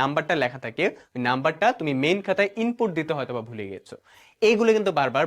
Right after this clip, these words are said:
ভ-, করা যাবে না, কারণ প্রথম পরীক্ষা হ-, হিসেবে হয়তোবা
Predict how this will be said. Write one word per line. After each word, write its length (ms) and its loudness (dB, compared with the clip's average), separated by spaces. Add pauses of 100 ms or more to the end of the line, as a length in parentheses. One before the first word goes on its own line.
ভ-, 100 -12 (120)
করা 180 2 (240)
যাবে 260 -4
না, 60 -14 (180)
কারণ 160 2 (140)
প্রথম 220 2 (100)
পরীক্ষা 320 0
হ-, 100 -20 (260)
হিসেবে 320 0 (120)
হয়তোবা 440 2